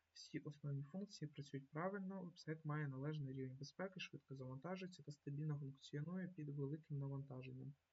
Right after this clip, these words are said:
Висновок. У дипломній роботі успішно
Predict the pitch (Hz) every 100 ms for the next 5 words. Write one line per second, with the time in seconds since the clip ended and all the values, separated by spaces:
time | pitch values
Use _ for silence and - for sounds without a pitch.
0 | _ 156 156 156 131 131 - _ _ -
1 | - - _ _ - 180 185 254 233 170
2 | 151 151 160 - 156 - 202 - 165